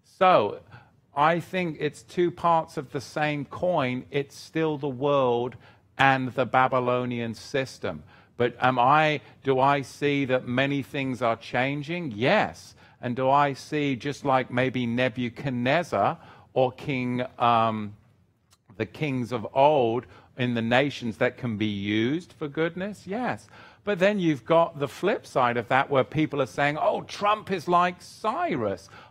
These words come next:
Oh, I can understand why you'd say that, but let's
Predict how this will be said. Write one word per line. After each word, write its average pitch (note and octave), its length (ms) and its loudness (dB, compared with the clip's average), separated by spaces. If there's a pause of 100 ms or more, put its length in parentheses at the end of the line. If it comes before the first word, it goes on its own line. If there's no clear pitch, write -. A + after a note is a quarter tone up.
Oh, F4 180 4
I B3 140 4
can G3+ 180 -4
understand F#3 840 0
why C#3+ 200 2
you'd C3+ 240 -4
say A3 340 -2
that, B2 320 4 (540)
but G3+ 580 6
let's D#3 400 2